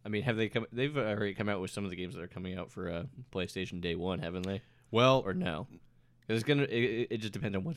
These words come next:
Speaker 1: comes out day one.
Speaker 2: Well, I know Horizon comes out twenty twenty-one. I think, like, Ratchet, I think Spider-Man are confirmed for twenty twenty, but they haven't said launch day.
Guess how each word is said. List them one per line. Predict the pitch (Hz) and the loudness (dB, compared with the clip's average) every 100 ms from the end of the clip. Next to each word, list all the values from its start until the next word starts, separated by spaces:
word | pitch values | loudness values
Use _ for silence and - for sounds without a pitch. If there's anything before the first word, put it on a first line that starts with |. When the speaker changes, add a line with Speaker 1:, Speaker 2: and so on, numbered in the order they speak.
| - | -6
Speaker 1:
comes | 98 90 | -6 -4
out | 90 90 | -4 -2
day | 90 | -2
one. | 85 87 85 - | 0 -2 -2 0
Speaker 2:
Well, | 120 120 117 | 6 6 6
I | 107 107 | 4 4
know | 117 123 123 | 6 6 4
Horizon | 110 110 104 95 95 90 | 4 4 6 4 2 -2
comes | 92 90 | -2 -2
out | 92 - | -4 -2
twenty | 95 90 | -4 -4
twenty-one. | 92 90 85 85 - | -2 -2 -2 -2 -2
I | 90 | -2
think, | - 104 101 | 2 0 2
like, | 90 85 | -2 -2
Ratchet, | 85 87 85 92 87 | -2 0 0 0 -2
I | 87 | -2
think | 92 85 | -4 -6
Spider-Man | - 78 80 85 82 | -6 -6 -4 -4 -4
are | 80 | -6
confirmed | 85 78 85 85 | -8 -8 -6 -6
for | - | -10
twenty | - 85 80 | -10 -10 -10
twenty, | - 85 82 87 | -10 -8 -6 -6
but | 82 | -4
they | 82 | -6
haven't | 80 85 | -6 -8
said | 82 80 | -8 -8
launch | 78 80 - | -10 -10 -10
day. | 80 | -10